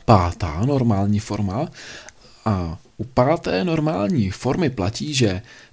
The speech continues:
tabulka mezi sebou neobsahuje sloupce, které nemají vícenásobné relace. To je teďka asi trochu taky zamotané, ale znamená to, že, a, ta tabulka má pouze atributy, které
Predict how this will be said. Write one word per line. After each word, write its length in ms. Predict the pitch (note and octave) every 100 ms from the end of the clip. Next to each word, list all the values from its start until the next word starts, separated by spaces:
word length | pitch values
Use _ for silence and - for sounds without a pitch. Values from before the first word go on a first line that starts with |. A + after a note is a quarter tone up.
| -
tabulka 540 | A#2+ C3+ D#3 D#3 F3
mezi 240 | E3+ D3
sebou 320 | D3 D3 D3+ D3
neobsahuje 640 | C#3 C3 - B2+ A2 E2+
sloupce, 680 | - G#2+ A2 - - D3 D3 D#3+ -
které 460 | - D3+ C#3 G2
nemají 560 | G2 A2 C3 C#3 C#3 C3+
vícenásobné 1040 | B2 A2+ C3 G#2+ F2+ - G#2+ - G2+ G2 G#2+ - _
relace. 560 | G2+ A2+ B2+ C3+ A#2+ A2+ - - - - - _
To 120 | - C3
je 160 | D#3
teďka 560 | D#3 - - E3+ A2+ -
asi 200 | - -
trochu 280 | C3 E3 G#3
taky 260 | F3+ - A2+
zamotané, 360 | A2+ B2 C#3+
ale 180 | D3+ B2
znamená 400 | B2 D#3+ G#3 F3
to, 320 | C3 G#2 D3 F#3 - - - - -
že, 560 | A#2+ B2 A#2 A#2 A2 G#2+ - _ - - - _ _ - - - -
a, 260 | G#2+ E2+
ta 140 | F2 A2
tabulka 540 | C3 C3+ E3 E3+ F3
má 360 | F3+ B2 F#2+ - - -
pouze 260 | F3+ G3 F3+
atributy, 800 | A2+ - B2 A2 A2 A#2 C#3+ E3+ - - -
které 680 | - - B2+ C3 C#3+ D#3+